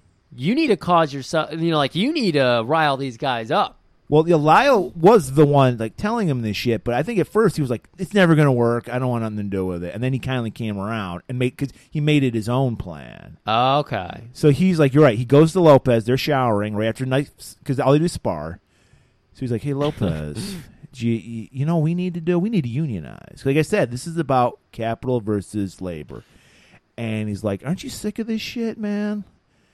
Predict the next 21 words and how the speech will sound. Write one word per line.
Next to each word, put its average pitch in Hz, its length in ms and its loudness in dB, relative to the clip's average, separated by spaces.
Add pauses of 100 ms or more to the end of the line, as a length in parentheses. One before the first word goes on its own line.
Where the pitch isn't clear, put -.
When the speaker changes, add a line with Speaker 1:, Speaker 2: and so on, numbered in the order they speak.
(240)
Speaker 2:
Like, 143 240 -4 (300)
we're, 185 120 -2
we're 196 220 2
busting 208 360 2
our 185 120 0
ass 208 280 0
and 196 100 0
we're 220 60 0
making 185 340 -4
nothing. 180 380 -4
We 139 80 -4
get 170 60 0
a 135 40 0
couple 185 220 -6
slave 175 400 -2
girls 165 420 0
and 151 80 -6
that's 139 220 -8
it." 175 160 -2
He's 110 80 -6
like, 104 140 -6